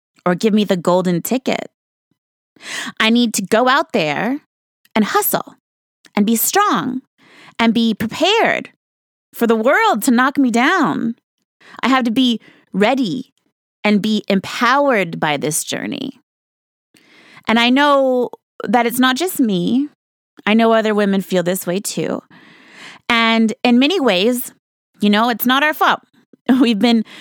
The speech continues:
brainwashed to believe that our wedding day would be the best day of our lives. We were taught that women are meek and mild, that we are petite and soft, that we are pretty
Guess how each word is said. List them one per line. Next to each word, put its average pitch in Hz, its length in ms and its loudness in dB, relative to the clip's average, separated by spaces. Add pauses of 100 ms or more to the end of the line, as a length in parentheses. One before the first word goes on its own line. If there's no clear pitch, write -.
(400)
brainwashed 233 720 2
to 254 140 0
believe 202 580 0
that 175 220 2
our 175 160 2
wedding 202 300 0
day 170 220 2
would 170 120 0
be 175 100 -2
the 165 120 0
best 180 280 -2
day 180 160 0
of 175 80 0
our 185 140 2
lives. 160 680 -2 (420)
We 196 120 2
were 190 120 2
taught 220 360 -2
that 185 260 0 (240)
women 214 320 2
are 180 340 0 (180)
meek 214 520 -2 (380)
and 175 220 0
mild, 185 640 2 (560)
that 180 160 -4
we 180 140 0
are 170 80 -2
petite - 720 -6 (180)
and 180 160 -4
soft, 190 760 -2 (880)
that 196 140 -2
we 208 140 2
are 180 80 0
pretty 233 680 -2